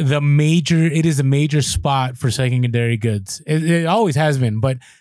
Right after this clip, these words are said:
I think it's reinforcing that, and I think it's establishing its dominance again, uh, because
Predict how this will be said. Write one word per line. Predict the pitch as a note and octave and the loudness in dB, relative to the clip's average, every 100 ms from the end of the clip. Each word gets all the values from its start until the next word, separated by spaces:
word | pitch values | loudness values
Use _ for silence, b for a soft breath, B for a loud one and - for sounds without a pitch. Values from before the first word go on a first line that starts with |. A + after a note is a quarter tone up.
| B C3+ | B -4
I | C3+ | -2
think | E3 | 0
it's | D3 C#3 | 0 0
reinforcing | C3 E3+ F3+ C#3+ - C#3+ D3+ F3 D#3+ | 2 2 2 0 -2 -2 0 0 0
that, | D3+ | 0
and | C3+ | 0
I | |
think | B2 E3 | 0 -2
it's | D3+ C3 | -2 -2
establishing | A#2 C#3+ C3+ D3 - C3 | -4 -2 -2 -2 -2 -2
its | A2+ | -2
dominance | A#2+ B2+ C#3 C3+ B2 | -2 0 0 0 -2
again, | A2 G2 A#2+ D#3+ A#3+ - b b b b b - | -4 -2 0 0 -2 -6 b b b b b -4
uh, | C#3 C3+ | -2 -2
because | B2 D#3+ F#3 D#3+ D3+ | -2 -2 0 0 -2